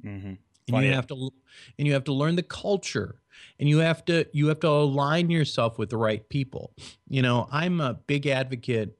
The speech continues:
Speaker 2: on my show, uh, on private investing, investing in real assets, um, through private offerings. And, um, you know,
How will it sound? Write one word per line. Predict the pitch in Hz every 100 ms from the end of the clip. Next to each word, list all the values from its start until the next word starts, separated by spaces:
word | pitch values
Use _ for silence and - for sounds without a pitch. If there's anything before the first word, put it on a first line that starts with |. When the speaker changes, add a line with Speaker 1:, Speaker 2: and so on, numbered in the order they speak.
| _
Speaker 2:
on | - 117
my | 123 127
show, | 135 - 113 101 98 - _ _ _ -
uh, | 120 110 113 110 -
on | 117 117 117 117 110 - _ _ _ _ _ _ _ _ _ _
private | - 131 127 127
investing, | 123 113 113 110 - -
investing | 113 113 110 127
in | 104
real | 104 104
assets, | 110 123 - 110 - - _
um, | 113 104 98 98
through | - 101
private | - 110 107
offerings. | 120 127 123 107 101 104 - _ _ _ - _ _
And, | 139 131 127 127 - _
um, | 139 127 120 113 -
you | 151
know, | 131 123